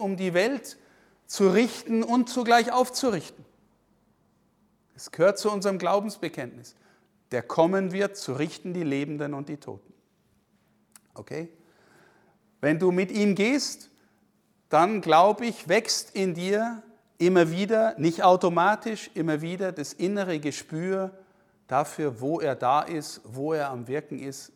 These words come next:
wie er anwesend ist. Das ist das ewige Leben, den einzigen wahren Gott zu erkennen und den du gesandt hast, Jesus, äh, seinen Sohn,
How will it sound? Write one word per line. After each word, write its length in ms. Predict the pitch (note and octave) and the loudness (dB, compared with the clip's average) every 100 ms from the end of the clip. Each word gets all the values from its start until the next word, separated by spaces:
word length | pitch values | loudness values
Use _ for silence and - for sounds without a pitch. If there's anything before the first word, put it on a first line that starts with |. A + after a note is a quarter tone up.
| - | -16
wie 220 | C3 C#3+ | -12 -8
er 200 | C#3 C3 | -8 -8
anwesend 520 | A2+ G#2 G#2+ - A2 | -10 -14 -18 -20 -20
ist. 280 | _ - - _ _ _ _ _ | _ -20 -20 _ _ _ _ _
Das 220 | A#2+ - - | -14 -14 -6
ist 360 | G#3 A3 - G3+ | -2 -2 -2 -6
das 240 | F#3 - | -8 -8
ewige 400 | F3 F3+ E3+ D3 | -6 -4 -4 -4
Leben, 460 | B2+ C3 E3 E3+ D#3+ _ _ _ - | -2 -4 -6 -10 -12 _ _ _ -14
den 140 | B2+ | -10
einzigen 520 | B2 D3 E3 D#3+ C#3+ B2+ | -6 -4 -6 -8 -8 -4
wahren 340 | C3+ D3 C3 | -2 -4 -6
Gott 200 | C3+ C3+ | -8 -10
zu 140 | - | -10
erkennen 560 | D3 B2 - D3 D3 D3 | -10 -10 -10 -8 -8 -10
und 200 | B2 A#2 | -12 -10
den 200 | A#2+ C3+ | -8 -6
du 120 | B2+ | -8
gesandt 420 | A#2+ A2 A#2 A#2+ | -8 -10 -10 -10
hast, 260 | B2+ A#2+ - | -12 -14 -12
Jesus, 540 | A2 B2 B2 A#2 - _ _ _ _ _ _ _ - | -8 -6 -6 -12 -14 _ _ _ _ _ _ _ -18
äh, 320 | B2 A2+ A#2 - _ | -14 -12 -14 -20 _
seinen 400 | - - G#2+ G#2+ | -18 -12 -10 -10
Sohn, 300 | A2 G2 F#2+ | -14 -18 -20